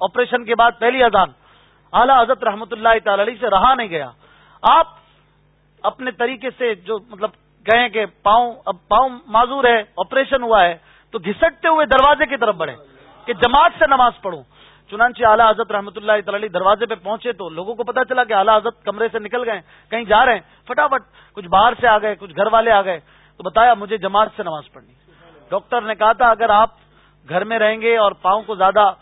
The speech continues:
ہلائیں گے نہیں تو یہ زخم جلدی بھر جائے گا، اور اگر آپ دیر لگائیں گے تو یہ دیر سے اچھا ہوگا۔" اعلیٰ حضرت رحمت اللہ تعالی علیہ نے زخم دیر سے اچھا ہونا گوارا کر لیا، لیکن نماز کی جماعت نہیں چھوڑی۔ اس کے بعد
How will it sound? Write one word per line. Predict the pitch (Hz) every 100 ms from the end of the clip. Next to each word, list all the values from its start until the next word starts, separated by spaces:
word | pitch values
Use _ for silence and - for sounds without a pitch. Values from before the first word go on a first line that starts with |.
| _ _ -
ہلائیں | 165 190 226
گے | 226
نہیں | 226 254
تو | 247 240
یہ | 214 226
زخم | 190 190 240 247
جلدی | 247 269
بھر | 262 226
جائے | 202 160
گا، | 131 117 _ _ _
اور | 160 190
اگر | 233 254
آپ | 226 - 160
دیر | 202 254
لگائیں | 254 247 262
گے | 277
تو | 277
یہ | 269
دیر | 202 269 311
سے | 254
اچھا | 240 220
ہوگا۔" | 180 156 151 _ _ -
اعلیٰ | 185 226 214
حضرت | 202 202
رحمت | 202 202 196
اللہ | 208 226 220
تعالی | 214 208
علیہ | 226
نے | 247 180
زخم | 202 247 247
دیر | 208 254 233
سے | 247
اچھا | - 247
ہونا | 247 254
گوارا | 247 254 285
کر | 285 302
لیا، | 302 262 165 - - - -
لیکن | 226 240 240
نماز | 208 220 254 -
کی | 226
جماعت | 190 202 240 247
نہیں | 277
چھوڑی۔ | 226 262 254
اس | -
کے | 240
بعد | 247